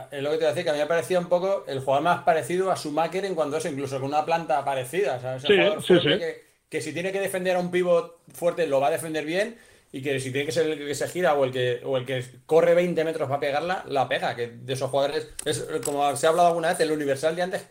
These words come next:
Speaker 1: que no es que valga para todo, sino que es bueno en todo.
Speaker 2: Es
Speaker 1: Que
Speaker 2: bueno
Speaker 1: no
Speaker 2: en
Speaker 1: es tan
Speaker 2: todo.
Speaker 1: fácil encontrar.
Speaker 2: Sí, porque a lo mejor, eh, Lozano a lo mejor, eh, no es un diez en nada, pero a lo mejor es un ocho y medio, nueve en todo. Entonces, claro, si es un nueve en todo,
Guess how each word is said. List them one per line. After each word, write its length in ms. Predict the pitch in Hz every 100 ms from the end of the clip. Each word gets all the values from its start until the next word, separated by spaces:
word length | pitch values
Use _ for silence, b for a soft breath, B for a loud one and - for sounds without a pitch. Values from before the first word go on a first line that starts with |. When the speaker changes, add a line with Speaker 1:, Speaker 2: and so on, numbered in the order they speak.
| _ -
Speaker 1:
que 100 | 135
no 120 | 160
es 40 |
que 100 | 165
valga 200 | 175 175
para 140 | 175 170
todo, 140 | 208
sino 200 | 208 147
que 60 | 147
es 100 | 156
bueno 260 | 175 196
en 120 | 156 135
todo. 320 | 202 - - _ _ -
Speaker 2:
Es 120 | 190
Speaker 1:
Que 40 |
Speaker 2:
bueno 120 | 196
Speaker 1:
no 60 | 214
Speaker 2:
en 40 |
Speaker 1:
es 60 | 165
tan 80 | 180
Speaker 2:
todo. 100 | 175
Speaker 1:
fácil 120 | 139
encontrar. 380 | 123 139 160 - _ _ _
Speaker 2:
Sí, 340 | 240 220 247 -
porque 180 | 160
a 40 | 156
lo 80 | 156
mejor, 520 | 147 185 196 196 - B _
eh, 100 | 180
Lozano 460 | 175 165 190 202 202
a 20 |
lo 80 | 196
mejor, 380 | 180 202 190 165
eh, 580 | 170 170 175 175 170 - b -
no 200 | 160 190
es 100 | 208
un 160 | 202
diez 260 | 208 220 220
en 140 | 196
nada, 240 | 208 226 240
pero 140 | 226
a 60 | 175
lo 80 | 165
mejor 220 | 170 190
es 100 | 208
un 100 | 196
ocho 220 | 190 -
y 100 | 156
medio, 320 | 143 165 156
nueve 340 | 147 160 165 143
en 140 | 135
todo. 260 | 165 165 131
Entonces, 260 | 127 156 -
claro, 260 | 165 139 b b _ _
si 120 | 156
es 100 | 151
un 140 | 170
nueve 260 | 175 180 170
en 140 | 165
todo, 460 | 175 180 202 220 -